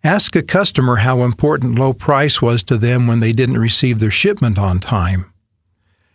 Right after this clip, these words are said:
People buy from people they believe, like, and trust. Sell yourself first.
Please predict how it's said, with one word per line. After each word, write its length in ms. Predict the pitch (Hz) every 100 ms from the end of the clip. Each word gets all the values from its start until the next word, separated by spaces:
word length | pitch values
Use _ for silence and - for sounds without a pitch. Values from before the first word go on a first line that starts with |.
| _ _
People 320 | - 202 208
buy 340 | 160 143 135 135
from 220 | - 123
people 340 | 135 139 139
they 200 | 123 117
believe, 640 | 104 98 101 110 120 160 - _ _ -
like, 400 | 110 110 113 -
and 120 | 104
trust. 600 | - 107 90 90 - - _ _ _ _ _ -
Sell 320 | - 180 220
yourself 560 | 185 175 - 170 156
first. 720 | - - 180 104 107 - -